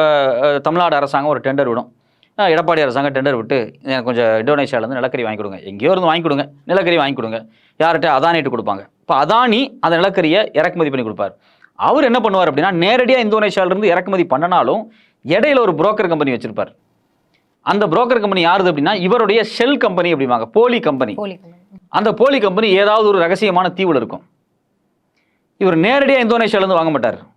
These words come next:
Speaker 1: அந்த ரகசியமா தீவுல இருக்கக்கூடிய நிறுவனம் இருக்காங்க பாத்தீங்களா, ஷெல் கம்பெனிஸ்னு சொல்லுவாங்க. அந்த கம்பெனி முதல்ல ரெண்டாயிரத்தி முன்னூத்தி முப்பது ரூபாய்க்கு வாங்குவாங்க. வாங்கி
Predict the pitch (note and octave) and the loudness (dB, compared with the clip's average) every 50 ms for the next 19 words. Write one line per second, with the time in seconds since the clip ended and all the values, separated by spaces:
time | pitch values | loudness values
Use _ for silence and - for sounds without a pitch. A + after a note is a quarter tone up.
0 | _ - - D3+ D3+ D3+ E3+ F#3 G#3 G#3 A#3 G#3+ G#3+ A3+ A3 A3+ A3 A3 G#3+ G3+ | _ -6 -2 0 0 2 2 0 0 0 0 0 0 0 0 0 2 2 2 2
1 | G3 F3+ F#3 E3+ D#3+ D#3+ F3+ F#3+ F#3+ F3 D#3 C#3+ D#3+ D3+ C#3+ C#3 B2+ D3+ F3 E3+ | 2 0 2 2 2 2 2 2 2 2 2 0 0 0 0 -2 0 0 -2 -2
2 | - - G3+ G#3 G#3 F#3+ E3 D#3 D#3+ D3+ D3 C#3+ C#3 C#3+ A#2+ A2+ A2 G#2+ G2+ - | 0 0 -2 -2 0 0 -2 0 -2 -2 -2 -2 -2 0 0 0 -2 -2 -6 -12
3 | - - _ _ _ _ _ - B2 C#3 E3 F3+ F#3+ E3 F3 F3+ F3 G#3 G#3+ G#3 | -14 -20 _ _ _ _ _ -2 0 0 2 2 2 0 0 0 0 -2 -2 0
4 | F3 E3 D#3+ F3 F#3+ G3+ E3+ D#3+ F3 F3+ F3+ E3+ E3 E3 D#3+ D#3 D#3 C#3+ D3 B2+ | 0 0 0 2 2 2 2 2 2 0 0 -2 -2 -4 -4 -4 -2 -2 -4 -4
5 | A#2 B2+ B2 D3+ D#3 C3+ G#2+ A#2 A#2 A2 F#2+ F#2 F2+ - _ _ _ _ _ _ | -2 -2 -2 0 0 0 -2 -2 -2 -4 -6 -8 -10 -18 _ _ _ _ _ _
6 | _ _ _ _ _ _ _ _ _ _ F#2 - A#2 C#3+ F#3+ A#3 A3+ G3 D#3 E3+ | _ _ _ _ _ _ _ _ _ _ -8 -2 0 2 2 2 2 0 0 0
7 | G3 A#3+ A#3 - | 0 0 -2 -6